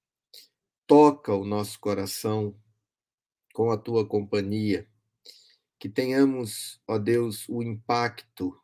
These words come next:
desse encontro em nossos corações. Ajuda-nos a percebê-lo, ajuda-nos a buscar dia a dia a tua presença.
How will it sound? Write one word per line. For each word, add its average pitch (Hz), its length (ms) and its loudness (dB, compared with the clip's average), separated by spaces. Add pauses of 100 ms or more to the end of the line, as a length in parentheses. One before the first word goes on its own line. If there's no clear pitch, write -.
(360)
desse 110 380 -2
encontro 107 920 -4 (600)
em 117 120 0
nossos 120 460 0
corações. - 1120 -6 (720)
Ajuda-nos 107 1200 2 (600)
a - 140 -20
percebê-lo, 120 920 2
ajuda-nos 104 1040 -2 (560)
a - 80 -10
buscar 120 680 0
dia 123 380 6
a 104 80 2
dia 110 720 -4
a 110 120 -14
tua 107 300 0
presença. 92 760 -4